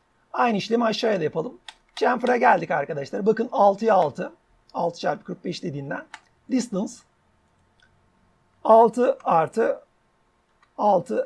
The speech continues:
Enter dedim. Bu noktayla bu noktayı yaptık. Enter'a bastım. Yine aynı şekilde sıra geldi yukarıya. Burayla da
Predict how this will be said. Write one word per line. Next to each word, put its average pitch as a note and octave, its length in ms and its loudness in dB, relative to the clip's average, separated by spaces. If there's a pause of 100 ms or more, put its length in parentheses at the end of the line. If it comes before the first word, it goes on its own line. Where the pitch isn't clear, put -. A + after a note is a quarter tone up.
Enter F3+ 360 -4
dedim. A#3+ 260 -12 (1800)
Bu B3+ 120 -2
noktayla E3 600 0 (120)
bu A3+ 100 -2
noktayı G3+ 340 0
yaptık. - 580 -2 (240)
Enter'a G#3+ 340 0
bastım. C#3 400 -2 (560)
Yine G3+ 160 -2
aynı F#3 200 -2
şekilde D3 500 -8 (2250)
sıra B3 200 0
geldi F3+ 260 0
yukarıya. F#3+ 460 0 (1120)
Burayla G#3 420 0
da D#3 200 -4